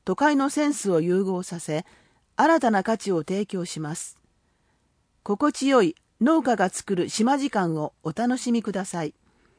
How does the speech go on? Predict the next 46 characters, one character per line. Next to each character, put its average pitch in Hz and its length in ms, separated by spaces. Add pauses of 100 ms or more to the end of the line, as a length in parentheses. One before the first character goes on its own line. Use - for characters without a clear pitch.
(440)
来 311 160
る 294 80
た 208 140
び 180 120
に 160 260
ワ 226 200
ク - 100
ワ 254 80
ク 185 140
す 170 140
る 170 80
施 - 100
設 247 320
を 156 60
目 151 120
指 208 160
し - 120
ま 190 160
す。 - 180 (400)
と - 200 (220)
意 233 80
欲 220 240
満 160 260
々 233 160
で 202 180
す。 - 200 (3000)
グ 202 140
リ 277 100
ナ 302 140
リ 285 140
ウ 262 40
ム 226 120
の 165 120
建 185 300
物。 151 260 (1120)
ハ 311 180
ウ 311 60
ス 233 140
で 240 100
栽 208 240
培 226 220
さ 220 140
れ 202 120
て 175 200
い 170 40
る 160 160